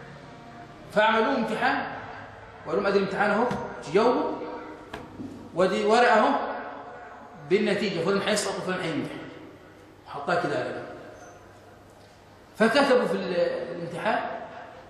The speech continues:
وبعد ما انتهوا من الكتابة مسك الورق وصححه قدامهم.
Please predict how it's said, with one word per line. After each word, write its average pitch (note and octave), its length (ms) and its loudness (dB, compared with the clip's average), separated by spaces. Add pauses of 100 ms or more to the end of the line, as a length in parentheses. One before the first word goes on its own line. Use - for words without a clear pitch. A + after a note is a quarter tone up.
(920)
وبعد F#3 500 4
ما G#3 120 6
انتهوا G#3+ 420 2
من A3+ 120 -2
الكتابة A#3+ 640 0
مسك A3+ 260 -2
الورق B3 300 4
وصححه G3+ 380 2
قدامهم. E3+ 420 2